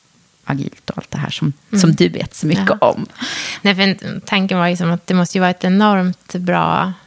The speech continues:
Speaker 2: underlag, alla de här intervjuerna,
Speaker 1: Mm.
Speaker 2: för att designa de här programmen och veta liksom, vad, men vad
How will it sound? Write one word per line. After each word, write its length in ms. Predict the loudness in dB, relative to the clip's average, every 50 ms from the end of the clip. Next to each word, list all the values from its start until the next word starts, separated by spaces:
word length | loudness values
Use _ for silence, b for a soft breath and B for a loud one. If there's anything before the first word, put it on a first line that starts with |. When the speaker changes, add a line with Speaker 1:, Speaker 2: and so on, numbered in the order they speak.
| _ -6 -2
Speaker 2:
underlag, 720 | 2 2 2 2 2 0 0 0 2 2 2 2 0 0 -2
alla 120 | -2 -2
de 140 | 0 0 0
här 80 | 0 0
intervjuerna, 720 | 0 0 0 0 0 0 0 0 0 -2 -4 -4 -6 -6 _ 6
Speaker 1:
Mm. 440 | 8 10 10 10 8 6 4 0 -2 _ _
Speaker 2:
för 200 | -8 -4 -2 -2
att 380 | -2 -4 -6 _ _ -10 -6 -4 -2
designa 560 | -2 -2 -2 0 0 2 2 2 2 0 0
de 140 | 0 0 0
här 80 | -2
programmen 540 | -2 -2 0 0 2 2 0 0 -2 -2 -2
och 140 | 0 0 0
veta 380 | -2 -2 -4 -6 -8 -8 -6
liksom, 520 | -6 -4 -6 -4 -4 -2 -2 -2 -2 -2 -2
vad, 240 | -4 -4 -2 -2 -4 -4 -4
men 120 | -2 0
vad 100 | 2 2